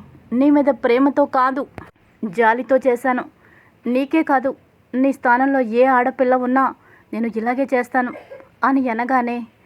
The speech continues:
"చాలే బావా, నువ్వు ఎన్ని మాటలైనా చెప్తావని నాకు అర్థమైంది, కానీ నీ మనసులో ఉన్న స్వచ్ఛమైన ప్రేమ నాకు తెలిసింది. ఇక ఎప్పటికీ నిన్ను విడిచి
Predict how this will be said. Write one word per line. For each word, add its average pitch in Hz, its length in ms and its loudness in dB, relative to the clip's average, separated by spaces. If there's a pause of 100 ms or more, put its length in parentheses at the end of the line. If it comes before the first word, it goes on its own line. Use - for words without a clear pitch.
(380)
"చాలే 277 440 2
బావా, 208 440 0 (800)
నువ్వు 247 200 0
ఎన్ని 240 320 0
మాటలైనా 285 460 0
చెప్తావని 254 540 -2
నాకు 247 200 -2
అర్థమైంది, 240 540 -2 (340)
కానీ 233 200 -2
నీ 240 140 -2
మనసులో 220 460 -2
ఉన్న 226 160 -2
స్వచ్ఛమైన 240 580 -4
ప్రేమ 240 420 -2
నాకు 233 280 -4
తెలిసింది. 233 600 -4 (560)
ఇక 214 160 -2 (180)
ఎప్పటికీ 302 480 -2
నిన్ను 233 240 0
విడిచి 214 500 -2